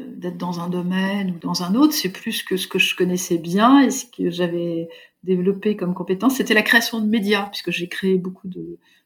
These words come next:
de magazines professionnels. Euh, au, au début, j'ai commencé à travailler, euh, pour un, une boîte qui créait un concurrent, euh, des pages jaunes. Alors, euh, pour les, pour les jeunes, ça veut plus rien dire, mais à, à l'époque, c'était le,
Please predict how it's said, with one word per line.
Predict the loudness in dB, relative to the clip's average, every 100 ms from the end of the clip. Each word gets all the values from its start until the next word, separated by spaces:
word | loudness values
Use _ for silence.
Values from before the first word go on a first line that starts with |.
| _
de | 2
magazines | 6 6 4 2
professionnels. | 0 -2 -4 -4 0 0 0 -6 -8
Euh, | -8 -2
au, | -2
au | 0
début, | 0 2 2
j'ai | 0 -2 -2 -4
commencé | -6 -8 -8 -6
à | -6
travailler, | -4 -4 -2 0 -2
euh, | -4 -14
pour | -16 -12
un, | -8 -6 -8 -10 -16
une |
boîte | -4 -2 -2 -6
qui | -10 -10 -10
créait | -8 -2 -2
un | -2 -4
concurrent, | -4 -4 -2 -4 -4 -4 -2 -2
euh, | -4 -6 -10 -12
des | -12
pages | 0 2 4 4
jaunes. | 4 2 0
Alors, | -2 -8
euh, | -8 -10 -14 -20
pour | -10 -8
les, | -6 -8
pour | -6 -4
les |
jeunes, | -2 -2
ça | -2 -6
veut | -8
plus | -6
rien | -6 -4
dire, | 0 0
mais | 0 -2
à, | -4
à | -4
l'époque, | -6 -6 -8
c'était | -8 -12 -6
le, | -4 -4